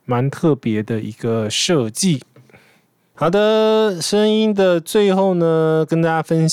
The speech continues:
分享一下，这个音档呢，没有做任何的音质的调整，所以是直出的音档。它的整个录制环境，目前来讲，你现在，现在听到的是我把电风扇关掉，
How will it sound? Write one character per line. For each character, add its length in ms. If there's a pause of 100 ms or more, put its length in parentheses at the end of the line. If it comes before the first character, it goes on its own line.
分 160
享 220
一 40
下， 280 (260)
这 160
个 140
音 320
档 380
呢， 320
没 140
有 140
做 240
任 180
何 140
的 120
音 200
质 200
的 100
调 240
整， 260
所 140
以 20
是 180
直 400
出 480
的 300
音 280
档。 260 (320)
它 180 (120)
的 400
整 180
个 80
录 140
制 180
环 240
境， 100
目 320
前 380
来 180
讲， 160
你 80
现 400
在， 280
现 260
在 180
听 300
到 180
的 140
是 300
我 120
把 500
电 140
风 80
扇 140
关 160
掉， 200